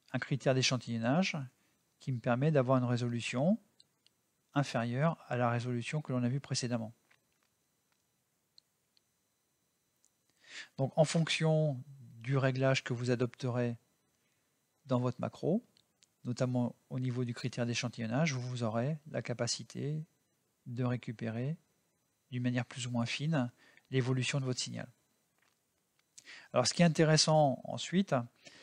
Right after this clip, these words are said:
par exemple, on peut faire la même chose dans le cas de détection, euh, d'arrêt machine, c'est d'avoir l'historisation de ces arrêts sur la partie basse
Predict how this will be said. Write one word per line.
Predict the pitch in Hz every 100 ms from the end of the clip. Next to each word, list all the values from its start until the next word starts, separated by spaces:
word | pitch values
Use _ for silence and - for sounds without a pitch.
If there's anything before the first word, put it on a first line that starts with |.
| - - - - - - _ _
par | - 127
exemple, | 131 151 139
on |
peut | 120 131
faire | 139
la | 131
même | 127
chose | - 147
dans | 127
le | 123
cas | - 131
de | 127 113 110 110
détection, | 113 110 113 - 131 131 117
euh, | 107 110 110 - _ _ _
d'arrêt | 117 117 123
machine, | 123 117 - 202 170 135 _ _ _ _ _ _ _ - _
c'est | - 135
d'avoir | 131 127 143
l'historisation | 139 147 - 143 143 139 135 - 143 139 131 _ _
de | 123
ces | 127 139 123
arrêts | 120 120 135 208 - _ _ _ _ _ _ _ _ _
sur | - - 135
la | 127
partie | 131 - - 139 135 127 - _ _ _ -
basse | 120 156 - -